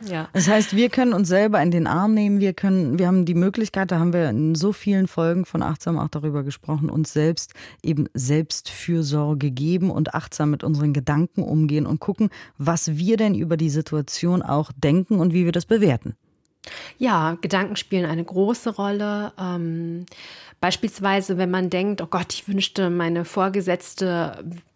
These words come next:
Speaker 1: wäre einfach, äh, nicht so eine schreckliche Person oder hätte eine andere Persönlichkeit.“ Das ist ja sch-, also, ne,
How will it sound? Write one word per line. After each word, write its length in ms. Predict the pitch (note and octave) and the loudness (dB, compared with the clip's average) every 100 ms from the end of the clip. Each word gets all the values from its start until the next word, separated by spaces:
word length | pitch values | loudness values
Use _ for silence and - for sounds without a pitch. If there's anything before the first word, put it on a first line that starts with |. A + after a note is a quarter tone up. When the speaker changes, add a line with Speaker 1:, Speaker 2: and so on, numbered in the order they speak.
| - | -10
Speaker 1:
wäre 360 | F#3 E3+ F3 | -4 0 0
einfach, 380 | D#3 F#3+ G#3 - | 0 -4 -6 -8
äh, 200 | - E3 | -8 -4
nicht 420 | E3+ D#3+ F#3+ F3+ | -4 0 0 2
so 60 | G3+ | 2
eine 140 | F#3+ | 4
schreckliche 580 | F3 - G3+ - G3+ G3+ | 4 2 0 0 0 0
Person 640 | - G3 F#3 F#3 C4+ B3 E3 | 2 2 4 6 6 6 4
oder 240 | F3 E3+ | 2 2
hätte 220 | E3+ F#3 F3 | 2 0 0
eine 100 | E3 | 2
andere 220 | F#3+ F#3+ | 2 0
Persönlichkeit.“ 640 | G3+ F#3 D4+ C4+ - F3+ - - - - - - - | 0 2 4 4 2 -4 -4 -8 -8 -8 -10 -6 -2
Das 180 | F#3 - | 0 2
ist 200 | A3 - | 0 2
ja 160 | F#3 F3 | 2 0
sch-, 500 | - - - - - | -2 -4 -4 -6 -2
also, 180 | F3+ D#3+ | 0 2
ne, 280 | F3+ G#3+ | 2 2